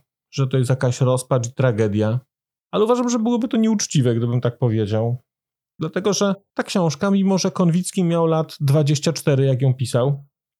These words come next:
jak myślę sobie, że napisał to dwudziestoczterolatek, praktycznie jako debiut, no to oczywiście zdarzają się bardziej błyskotliwe debiuty, ale jednak jak na formalne ograniczenia, które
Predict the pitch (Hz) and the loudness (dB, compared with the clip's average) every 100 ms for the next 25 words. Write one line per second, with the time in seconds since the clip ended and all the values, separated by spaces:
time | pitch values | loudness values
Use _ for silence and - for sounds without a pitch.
0 | - 165 - 190 - 170 170 170 151 165 | -4 -4 0 -2 0 -2 0 0 2 0
1 | 160 160 160 151 135 143 143 143 139 - | 0 -2 0 0 2 2 2 0 -2 0
2 | 143 135 127 135 139 - _ _ _ 190 | 2 2 2 0 -4 -8 _ _ _ -4
3 | 185 - 190 185 170 165 143 135 131 151 | -2 -2 -2 0 0 2 2 2 2 -2
4 | - - _ _ _ _ 196 220 214 226 | -6 -20 _ _ _ _ -2 0 0 -2
5 | 233 - 165 147 151 165 160 - 165 156 | -2 0 0 2 2 2 0 2 0 2
6 | 147 160 147 131 135 143 139 139 139 139 | 2 0 2 2 2 0 0 2 2 2
7 | 127 127 139 156 147 _ _ - 151 160 | 2 2 0 0 -2 _ _ -4 0 0
8 | 156 160 156 - 156 151 - 151 151 151 | 0 0 -2 -2 -2 -2 0 0 0 -2
9 | - _ - 156 180 190 170 156 147 147 | -6 _ -2 0 0 2 0 2 2 2
10 | 143 156 151 139 - 139 139 131 139 | 0 2 2 0 0 2 2 2 0